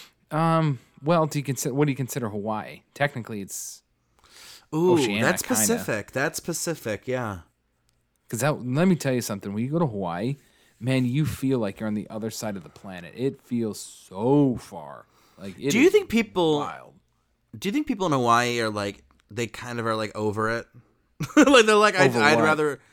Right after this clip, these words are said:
Speaker 2: like, do you think people who live in Hawaii are, like, constantly year-round, like, "Oh my God, I get to live in Hawaii"? Or do you think that after a while they're like, "Okay, we get it. It's Hawaii"?
Speaker 1: I think it really depends on who you talk to.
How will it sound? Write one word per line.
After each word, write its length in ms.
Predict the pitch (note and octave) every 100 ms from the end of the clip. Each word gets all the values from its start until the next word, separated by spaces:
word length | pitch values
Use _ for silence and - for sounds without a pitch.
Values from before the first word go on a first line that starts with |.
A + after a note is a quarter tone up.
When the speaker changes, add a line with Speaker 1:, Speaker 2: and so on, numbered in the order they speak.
| _ _ _ _
Speaker 2:
like, 200 | F#3+ D#3
do 60 | G3
you 20 |
think 100 | B3+
people 180 | C4 A#3+
who 100 | G#3
live 180 | F3 D#3
in 80 | D3+
Hawaii 600 | C#3+ A#2+ A2+ A#2 A#2+ A#2+
are, 140 | A#2
like, 260 | A2 G#2+ - _
constantly 520 | - - B2 - A#2+ A2
year-round, 460 | A2 G#2+ G2+ G2
like, 160 | F#2+ F#2+
"Oh 80 | G#2+
my 120 | G#2
God, 260 | G2+ F#2 -
I 140 | G#2 G#2+
get 160 | A2
to 100 | -
live 140 | G#2 F#2+
in 80 | G2
Hawaii"? 640 | G2 F#2 F#2 G2+ A#2 C3+ - - _
Or 120 | C#3 C#3+
do 60 |
you 60 | D#3+
think 180 | F3+ E3+
that 80 | D#3
after 200 | D3 C3+
a 80 |
while 220 | B2 A#2 A#2
they're 100 | A2+
like, 300 | A2+ A2 B2
"Okay, 340 | A#2 - G2
we 140 | G2
get 260 | G2 G#2+ F#2+
it. 80 | F2
It's 180 | E2+ G#2
Hawaii"? 600 | F#2 F2+ F2+ G2 A2+ C3 _ _ _ _ _ -
Speaker 1:
I 80 |
think 220 | D#3+ C4 F4
it 100 | D4+
really 280 | E3+ D#3
depends 520 | C3 A2+ - A2 A#2+ -
on 340 | B2+ A#2 G#2 _ _
who 120 | B2+
you 240 | A2+ G#2 -
talk 400 | - - F#2 -
to. 280 | - D#3+ E3+